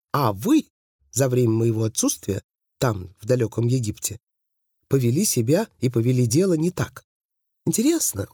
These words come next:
он внутренне уже правит этой страной, хотя он всего-навсего один из многих и достаточно блестящих генералов. Во Франции Бонапарта ожидало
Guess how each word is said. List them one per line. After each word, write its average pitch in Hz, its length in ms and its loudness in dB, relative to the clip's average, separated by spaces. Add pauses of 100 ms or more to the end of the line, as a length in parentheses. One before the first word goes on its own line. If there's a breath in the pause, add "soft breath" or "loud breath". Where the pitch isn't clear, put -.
(120)
он 208 280 2 (200 soft breath)
внутренне 143 880 2 (400)
уже - 160 -2
правит 233 480 -2
этой - 180 -4
страной, 101 460 -6 (260)
хотя 165 360 2
он 135 80 2
всего-навсего 127 800 0 (220)
один 143 580 0 (260)
из 92 180 -2
многих 110 560 -2 (240)
и 123 60 -2
достаточно 127 760 -2 (180 soft breath)
блестящих 107 720 -2
генералов. 104 640 -6 (1000)
Во 240 120 2
Франции 294 360 2
Бонапарта 254 580 2
ожидало 262 460 2